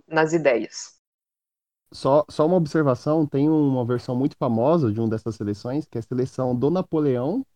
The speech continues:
Speaker 2: Bonaparte, sobre
Speaker 1: Uhum.
Speaker 2: o príncipe de Nicolau Maquiavel, que é
Speaker 1: Sim.
Speaker 2: um, uma dessas seleções mais famosas que tem.
Speaker 1: Uhum. É, era um estilo muito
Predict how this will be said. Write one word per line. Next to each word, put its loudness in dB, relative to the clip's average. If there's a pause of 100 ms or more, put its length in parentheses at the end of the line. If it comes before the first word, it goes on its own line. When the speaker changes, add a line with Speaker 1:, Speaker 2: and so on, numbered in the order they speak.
(400)
Speaker 2:
Bonaparte, -4 (540)
sobre 6
Speaker 1:
Uhum. 6
Speaker 2:
o 2
príncipe 4
de -2
Nicolau 2
Maquiavel, 0 (400)
que -4
é 0
Speaker 1:
Sim. 6
Speaker 2:
um, -4
uma 2
dessas 0
seleções -2
mais -2
famosas -2
que -20
tem. -6 (140)
Speaker 1:
Uhum. 0 (160)
É, 8
era 6
um 6
estilo 4
muito 4